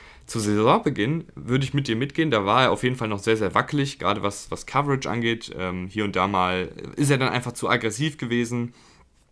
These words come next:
Äh, aber die letzten Wochen hat er insgesamt, äh,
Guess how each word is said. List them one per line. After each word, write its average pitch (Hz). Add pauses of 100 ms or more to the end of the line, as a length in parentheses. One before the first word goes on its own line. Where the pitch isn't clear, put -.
(280)
Äh, 101 (120)
aber 101
die 92
letzten 139
Wochen 139 (1300)
hat -
er 95
insgesamt, 120
äh, 98